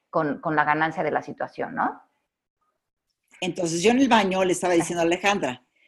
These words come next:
Speaker 2: "Alejandra, tengo miedo, no voy a poder hablar, me voy a trabar".
Speaker 1: Ujú.
Speaker 2: Y Alejandra me hizo cuatro preguntas, hazlas.
Speaker 1: Ajá. Entonces le digo, eh, a Eugenia, "¿Es, es verdad?". Entonces Eugenia me contesta que sí.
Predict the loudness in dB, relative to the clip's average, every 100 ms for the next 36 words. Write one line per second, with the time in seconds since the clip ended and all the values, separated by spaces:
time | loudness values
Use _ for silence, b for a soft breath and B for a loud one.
0 | _ -4 -2 0 -2 0 -2 -2 -2 0
1 | -2 -4 -6 -6 -4 -2 -2 -2 0 0
2 | 2 0 0 -2 -2 0 -2 0 -2 -6
3 | _ _ _ -12 -2 2 2 -2 -6 -4
4 | -4 -4 -2 -2 -2 -2 -2 -4 -10 -14
5 | _ 0 0 -2 -10 -14 -18 _ _ -6
6 | -6 -8 B B -2 2 4 4 4 2
7 | 2 -12 -20 _ 0 0 0 0 0 0
8 | -4 -2 -4 -8 -6 -4 -4 -8 -20 _
9 | _ _ _ _ _ _ _ _ -2 2
10 | 2 4 2 2 -10 -20 _ _ _ _
11 | _ _ _ _ _ _ _ _ -6 -4
12 | -6 -4 -4 -4 -2 0 2 2 -2 -2
13 | -2 -2 -4 -8 -2 -2 -2